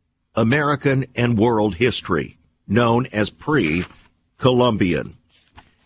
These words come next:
And those are just for the beginning. Throughout his life, Columbus showed a keen interest in the Bible and in biblical prophecies and would often quote biblical texts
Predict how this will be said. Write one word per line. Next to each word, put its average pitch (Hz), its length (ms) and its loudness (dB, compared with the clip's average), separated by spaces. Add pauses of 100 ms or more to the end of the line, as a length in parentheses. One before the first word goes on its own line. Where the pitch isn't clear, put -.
(160)
And 139 120 2
those 220 200 0
are 220 80 0
just 170 280 0
for 165 120 -2
the 151 120 0
beginning. 113 520 -2 (680)
Throughout 135 260 0
his 139 180 0
life, 139 280 -2
Columbus 143 420 -2
showed 147 300 0
a 143 60 -2
keen 160 260 -2
interest 180 360 -2
in 165 80 2
the 170 60 0
Bible 151 500 -2 (380)
and 120 160 0
in 135 120 -2
biblical 160 380 0
prophecies 160 680 -2
and 120 140 0
would 139 160 0
often 160 340 -2
quote 185 320 -2
biblical 127 460 -2
texts 123 440 -4